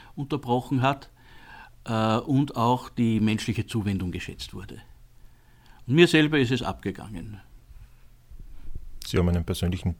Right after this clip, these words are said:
Speaker 2: Digitalisierungsschub, äh, erlebt, ähm, auch die Militärseelsorge als Ganze?
Speaker 1: Äh, ja, ja, wir haben natürlich, wobei es im, im, im, im Bundesheer natürlich schon lange Standard ist, dass man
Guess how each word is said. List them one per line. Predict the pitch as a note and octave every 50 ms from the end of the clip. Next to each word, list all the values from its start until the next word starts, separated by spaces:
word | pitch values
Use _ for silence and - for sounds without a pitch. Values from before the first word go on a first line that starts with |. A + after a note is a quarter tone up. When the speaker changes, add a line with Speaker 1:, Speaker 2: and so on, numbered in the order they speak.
| - -
Speaker 2:
Digitalisierungsschub, | F#2 G#2 F2 - F#2 F2 F2+ - - - G2+ F#2+ A2+ G#2+ G2+ - - - - - - - - - B2 D3 D3+ - - A2
äh, | A2+ F#2+ F#2+ - G2 - - - - -
erlebt, | F#2 E2+ F2 F#2+ A2+ - - - - - - - - - - - - -
ähm, | A#2 G#2 G#2 G#2+ A2 G#2+ G#2 - - - - -
auch | - F#2+ G2 - -
die | - - -
Militärseelsorge | F#2+ G#2 G#2 G2+ - - E2+ - - A2+ G2+ - - G#2 G#2 A#2
als | A#2+ A#2 -
Ganze? | - - F#2 - - F#2+ - - - - - - - - - - - - - - -
Speaker 1:
Äh, | - B2+ A#2+ A#2+ - - - - - - -
ja, | D3+ C3+ C3+ C#3+
ja, | D3+ C#3+ C#3 C#3 B2
wir | B2 B2
haben | A#2+ B2 B2 C3 C3 C3 B2 A#2
natürlich, | A#2+ A#2 A#2 - B2 B2+ C3 D3 C3+ C3 - - - - - - -
wobei | - A2+ B2 A#2 - A2+ G#2+ A2+
es | A#2+ - C3
im, | A#2+ A2 A2+ A#2
im, | - A2+ A2+ A#2
im, | A#2 A#2 A2+ B2
im | A#2 A2 A2
Bundesheer | - B2 B2+ B2+ C3+ B2 - - A2 G#2+ A2
natürlich | G#2 G#2 G2+ - - B2 A2 A2 -
schon | - G#2 F#2+
lange | G2 F#2+ G2+ G#2+ G2+
Standard | - - F#2+ F2+ G2 F#2+ G#2+ - G#2+
ist, | G#2 F#2+ - -
dass | G2+ F#2
man | F#2+ G2+ G2 G2 F#2+